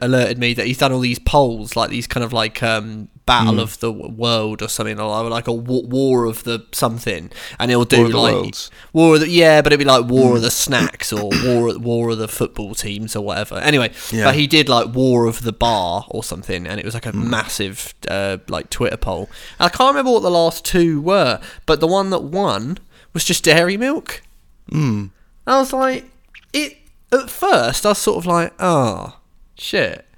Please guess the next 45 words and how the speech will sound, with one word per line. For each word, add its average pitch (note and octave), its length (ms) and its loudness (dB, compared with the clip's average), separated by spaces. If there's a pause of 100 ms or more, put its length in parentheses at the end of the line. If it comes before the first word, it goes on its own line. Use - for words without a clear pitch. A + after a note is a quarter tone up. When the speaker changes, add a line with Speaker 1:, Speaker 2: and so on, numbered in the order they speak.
(100)
Speaker 2:
Mm. C#3+ 140 0
Speaker 1:
But B3 140 2
then D#4 180 4
it B3+ 140 -2
sort G#3 220 2
of - 60 -10
dawned A#3+ 300 4
on D3 80 0
me B2 80 -2
that, A#2+ 120 -4
like, D#3+ 200 0
well, B3+ 460 -2 (680)
i-, F#3+ 440 -10
it's A#3+ 200 2
classic B3+ 600 0
for G3+ 300 2
a F3+ 40 2
reason, D3+ 960 -2 (160)
you A2+ 140 -2
know? A2+ 100 0
You F#3 220 0
ca-, G2+ 100 2
Speaker 2:
Yeah. - 80 -2
Speaker 1:
you F#3+ 100 -2
can't, - 240 0
you G#3 80 -2
can't A#3 400 2
really G3 380 0
fuck - 460 0
with A#2+ 120 -2
a B2 60 -2
Dairy C3+ 400 2
Milk. C#2+ 380 -12
Like, B2+ 160 -4
it's - 180 -6
ju-, E3+ 140 2
it's D3 180 -2
just - 340 0
really C3+ 460 0
solid, D#2+ 640 -4 (200)
you A2 120 -8
know? F#2 100 -10
Speaker 2:
Mm. A2 460 -2 (280)
Speaker 1:
So, D#3+ 300 0
Speaker 2:
Mm-hmm. B2+ 220 0